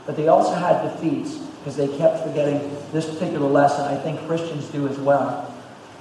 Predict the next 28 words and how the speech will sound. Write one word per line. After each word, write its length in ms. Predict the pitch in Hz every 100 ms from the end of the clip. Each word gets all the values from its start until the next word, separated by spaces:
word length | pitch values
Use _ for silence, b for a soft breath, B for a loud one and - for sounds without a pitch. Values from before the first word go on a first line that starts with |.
| - -
It 80 | -
says 240 | 202 180
in 100 | 160
verse 180 | 156 151 156
fourteen, 800 | 151 151 156 175 139 - - - - -
"In 140 | 185 202
the 80 |
morning," 360 | 202 208 202 - - - - - - - -
God's 300 | 139 - -
telling 260 | 131 131
them, 120 | 131 - - - - - -
present 440 | 160 151 185 262
yourself 500 | 269 226 214 202 202
tribe 260 | 202 196 190
by 300 | 185 175 180
tribe. 380 | 151 143 - -
The 80 | 131
tribe 440 | - 175 185 233 226
that 80 | -
the 80 |
Lord 480 | 180 170 180 185 180
takes 540 | 208 175 - - - - -
shall 140 | - 143
come 280 | 156 156 -
forward 340 | 170 160 143 139 143
clan 320 | 156 170 180
by 140 | 185 190 -
clan. 440 | 214 214 - -